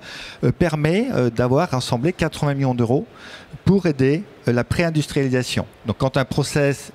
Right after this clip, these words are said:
est déjà efficient, quand on commence à avoir des clients, savoir-faire, mais qui manque la première opération, euh, nous sommes là, euh, pour permettre à ces entreprises, dont certains, euh, sont présentes, je crois, ici, ou qui pourraient, euh, correspondre à ces besoins,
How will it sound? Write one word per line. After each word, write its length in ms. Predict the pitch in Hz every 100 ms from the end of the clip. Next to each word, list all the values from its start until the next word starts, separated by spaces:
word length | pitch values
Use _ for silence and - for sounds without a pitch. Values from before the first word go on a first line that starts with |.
| -
est 120 | 127
déjà 320 | 127 120 131
efficient, 520 | 120 - 127 139 143
quand 220 | 202 135 131
on 60 |
commence 440 | - 151 147 143 143
à 40 |
avoir 160 | 127 127
des 100 | 127
clients, 320 | - 135 170
savoir-faire, 420 | 139 131 120 170
mais 100 | 165
qui 140 | -
manque 380 | 139 175 - - - - - - - -
la 120 | 117
première 360 | - 160 170 147
opération, 680 | 147 143 123 - 131 185 240 - - - - -
euh, 300 | 113 113 113 117
nous 160 | 151
sommes 240 | 175 156 139
là, 240 | 117 160 - - - -
euh, 220 | 131 110 107
pour 380 | - 165 185 147
permettre 460 | 127 131 127 202 -
à 60 |
ces 120 | 131 127
entreprises, 460 | 117 113 107 196
dont 100 | 151
certains, 440 | - 120 - 131 123
euh, 340 | 107 95 92 - -
sont 240 | - 139
présentes, 360 | - 113 147 135
je 60 |
crois, 240 | 120 - 120
ici, 260 | 113 196
ou 60 | 220
qui 160 | -
pourraient, 380 | 104 139 143 143
euh, 40 | 110
correspondre 480 | 131 123 - 127
à 60 | 113
ces 160 | - 117
besoins, 380 | 110 113 151